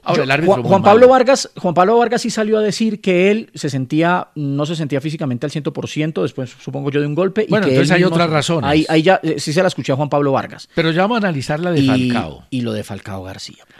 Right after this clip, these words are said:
Speaker 1: A ver, eh, a-, antes de ir a la pausa, em, Millonarios empieza teniendo una opción de Leo Castro al minuto dieciséis, cuando el que dominaba era el Blanco Blanco.
Speaker 2: Que es la primera acción importante
Speaker 1: Que es la
Speaker 2: de,
Speaker 1: primera
Speaker 2: en
Speaker 1: que
Speaker 2: ataque.
Speaker 1: saca Aguirre, que no le puede pegar bien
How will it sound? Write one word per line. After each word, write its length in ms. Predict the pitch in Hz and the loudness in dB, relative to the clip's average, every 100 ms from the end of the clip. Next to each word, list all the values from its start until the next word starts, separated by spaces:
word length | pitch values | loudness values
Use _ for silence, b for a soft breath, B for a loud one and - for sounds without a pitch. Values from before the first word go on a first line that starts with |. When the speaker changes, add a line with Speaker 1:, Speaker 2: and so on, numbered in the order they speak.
| - | 0
Speaker 1:
A 100 | 180 | 2
ver, 260 | 170 110 - | 2 0 -4
eh, 280 | 151 147 - - | -2 -2 -6 -6
a-, 80 | 156 175 | -2 -2
antes 240 | 175 202 | 0 0
de 60 | 170 | 0
ir 80 | 151 | 0
a 60 | |
la 100 | 151 | -2
pausa, 480 | - 117 90 60 - _ _ _ _ _ _ _ _ - | -2 -4 -6 -10 -14 _ _ _ _ _ _ _ _ -4
em, 760 | 156 151 151 147 147 147 143 - _ | -2 0 -2 -4 -4 -4 -6 -10 _
Millonarios 640 | 180 180 208 240 262 - - _ _ | -4 0 0 -2 -6 -12 -18 _ _
empieza 400 | 180 156 170 202 | -8 -4 -4 -4
teniendo 320 | 202 147 151 175 | -4 -6 -6 -4
una 80 | |
opción 240 | 175 160 165 | -4 -4 -4
de 100 | 170 | -2
Leo 160 | 165 | -2
Castro 240 | 165 160 175 | -2 -4 -4
al 80 | 147 | -6
minuto 260 | 135 147 | -6 -4
dieciséis, 480 | 156 117 117 151 190 | -4 -4 -4 -4 -4
cuando 240 | - 139 120 | -6 -6 -6
el 80 | |
que 100 | 107 | -6
dominaba 420 | 110 110 110 127 143 | -6 -6 -4 -4 -4
era 80 | |
el 80 | 143 | -4
Blanco 320 | 135 143 139 | -4 -4 -4
Blanco. 220 | 143 156 175 | -2 0 2
Speaker 2:
Que 80 | |
es 40 | 151 | 2
la 120 | 180 | 2
primera 260 | 170 147 147 | 0 -2 -2
acción 160 | 170 | -2
importante 420 | 165 147 123 113 | -4 -4 -6 -2
Speaker 1:
Que 100 | 139 | 0
es 40 | 127 | 2
la 80 | 220 | 2
Speaker 2:
de, 60 | |
Speaker 1:
primera 240 | 196 214 233 | 0 -2 -2
Speaker 2:
en 60 | |
Speaker 1:
que 60 | 226 | -2
Speaker 2:
ataque. 200 | 160 175 | 0 0
Speaker 1:
saca 120 | 208 | 0
Aguirre, 460 | 196 196 185 131 110 | 0 0 0 0 -4
que 120 | 160 | -4
no 80 | 151 | -2
le 80 | 185 | -2
puede 160 | 196 | -2
pegar 300 | 196 156 151 | -2 -2 0
bien 340 | 156 175 185 | 2 2 0